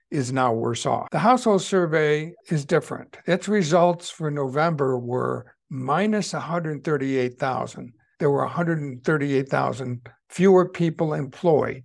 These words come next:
That was in November. And October's was minus three hundred twenty-eight thousand. And if, if we go back and look at the number of people employed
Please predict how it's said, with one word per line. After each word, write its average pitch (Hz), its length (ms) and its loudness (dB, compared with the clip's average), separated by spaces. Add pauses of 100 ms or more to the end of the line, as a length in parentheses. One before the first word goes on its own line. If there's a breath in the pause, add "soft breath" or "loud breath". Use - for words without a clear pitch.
That 156 240 4
was 170 160 2
in 170 140 0
November. 135 720 -2
And 131 160 -2
October's 160 720 0
was 131 260 -2
minus 147 680 0 (480)
three 175 200 2
hundred 156 400 -4
twenty-eight 143 640 -2
thousand. 117 580 -4
And 147 160 0
if, 147 120 0
if - 100 -6
we 147 80 -4
go 156 180 2
back 165 300 2
and 156 140 -2
look 170 140 0
at 160 100 -10
the 151 80 -4
number 151 360 0
of 139 140 -8
people 151 340 -6
employed 151 800 2